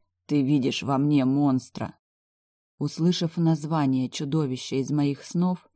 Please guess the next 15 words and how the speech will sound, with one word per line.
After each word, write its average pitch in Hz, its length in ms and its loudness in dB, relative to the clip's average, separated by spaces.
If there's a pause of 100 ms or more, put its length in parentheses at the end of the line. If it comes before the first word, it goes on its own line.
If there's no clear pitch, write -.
(340)
я 160 180 -2
снова 160 440 0
расплакалась, 143 840 -4
пытаясь 135 500 -6
выдавить 147 480 -2
хоть - 300 -8
какие-то 151 680 -6
адекватные 143 720 -2
слова 139 480 -6
из 120 120 -8
себя. 117 500 -8 (480)
Но 165 100 0
я 165 180 4
лишь 151 320 -2
задыхалась, 143 840 -6